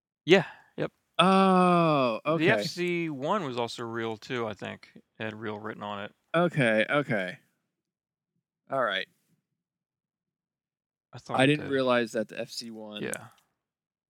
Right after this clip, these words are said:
Speaker 2: Uh, I didn't realize that was part of the, the, okay. All right.
Speaker 1: Yeah, it's confusing, 'cause it says real big, real, and then
Speaker 2: Yeah.
Speaker 1: underneath it, three D O interactive multiplayer or something like that.
Speaker 2: Yeah, th-, that, that
Speaker 1: Yeah.
Speaker 2: whole three D O thing that was,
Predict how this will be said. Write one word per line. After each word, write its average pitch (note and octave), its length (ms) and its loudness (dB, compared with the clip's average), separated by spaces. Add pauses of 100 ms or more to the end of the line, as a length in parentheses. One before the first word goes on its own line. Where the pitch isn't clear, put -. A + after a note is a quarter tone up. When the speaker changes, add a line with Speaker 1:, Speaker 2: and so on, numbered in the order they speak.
(760)
Speaker 2:
Uh, - 80 -6 (140)
I - 100 -2
didn't C3 160 -2
realize A2+ 240 -4
that A2+ 80 -6
was G#2 100 -10
part G#2+ 240 -10
of G2 60 -14
the, F#2 200 -14 (100)
the, G#2+ 80 -14 (160)
okay. - 160 -20 (720)
All - 60 -18
right. - 140 -12
Speaker 1:
Yeah, D#3 120 6
it's C#3+ 180 2
confusing, C#3 600 -4
'cause C3 160 -2
it C3 120 -2
says C3+ 220 2
real B2 180 -2
big, A2 260 -2
real, A2 540 -6 (800)
and C#3 100 0
then A#2 100 6
Speaker 2:
Yeah. A2 40 2
Speaker 1:
underneath G#2 280 -2
it, G#2+ 200 -4
three A2+ 220 -10
D G#2 160 -4
O G2+ 160 0
interactive G2 480 -2
multiplayer F#2+ 720 -10
or E2 40 -10
something - 220 -14
like C#2+ 100 -16
that. C2+ 180 -6 (380)
Speaker 2:
Yeah, G2+ 380 -2
th-, A#2 200 -18
that, A#2+ 160 -8
that A#2 160 -6
Speaker 1:
Yeah. A2+ 60 -18
Speaker 2:
whole A#2 80 -16
three A2 280 -16
D G2+ 80 -6
O G2+ 120 -10
thing G2 320 -20
that F#2 120 -20
was, G2 100 -20